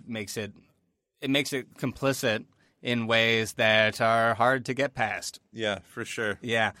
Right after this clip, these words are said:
Speaker 1: And also, I just, it doesn't feel substantial. It just doesn't do anything. And
Speaker 2: Yeah.
Speaker 1: I don't like the characters that much. There's not anything there,
Speaker 2: Mm-hmm.
Speaker 1: you know? It just, the movie ends, and, you know, it's like a,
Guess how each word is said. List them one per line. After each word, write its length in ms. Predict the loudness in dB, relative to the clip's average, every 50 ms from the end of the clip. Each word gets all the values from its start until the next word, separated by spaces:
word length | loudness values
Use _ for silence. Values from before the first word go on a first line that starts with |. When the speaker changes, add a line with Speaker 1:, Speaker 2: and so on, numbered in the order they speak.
| -18 -10 _
Speaker 1:
And 140 | -2 2 2
also, 340 | 2 2 2 2 2 4 4
I 160 | 4 2 2
just, 260 | 0 -4 -6 -8 -10
it 140 | -10 -10 -6
doesn't 340 | -4 -4 -4 -4 -8 -10 -12
feel 360 | -12 -6 -4 -2 -2 -2 -2
substantial. 560 | -4 -8 -10 -8 -8 -8 -8 -8 -10 -10 -12
It 100 | -12 -10
just 180 | -12 -14 -10 -8
doesn't 300 | -8 -6 -6 -6 -8 -6
do 160 | -6 -6 -6
anything. 460 | -6 -8 -8 -10 -12 -14 -14 -14 -10
And 320 | -6 -6 -4 -4 -4 -4
Speaker 2:
Yeah. 180 | -2 -4 -4 -4 -2
Speaker 1:
I 140 | -2 -4 -2
don't 280 | -2 -4 -6 -6 -4 -4
like 180 | -4 -4 -4 -6
the 80 | -10
characters 420 | -8 -6 -6 -8 -6 -8 -10 -10 -10
that 240 | -8 -8 -8 -8
much. 340 | -10 -14 -14 -14 -14 -16 -18 -20 _ _
There's 260 | -6 -4 -4 -6 -6
not 400 | -4 0 2 2 4 2 2 -2 -4 _
anything 500 | -4 -2 -2 -2 -4 -4 -4 -4 -2 0
there, 520 | 0 0 2 2 2 0 -2 -4 -8 -10 -12 -12
Speaker 2:
Mm-hmm. 500 | -10 -8 -6 -6 -4 -4 -6 -6 -6 -6
Speaker 1:
you 80 | -6
know? 320 | -4 -4 -2 -2 -4 -4 -8 _ -20 _ _ _ _ -12
It 140 | -12 -10 -8
just, 220 | -8 -8 -6 -6
the 80 | -4 -2
movie 340 | -2 -2 0 0 -2 -2 0
ends, 460 | 2 2 2 2 0 0 -4 -6 -10 -16 -20 _ _
and, 560 | -2 0 2 2 2 2 0 0 -2 -4 -6 -10 -6
you 100 | -6 -4
know, 80 | -4 -2
it's 200 | -2 -4 -2 0
like 180 | 0 0 2 2
a, 220 | 2 0 0 -2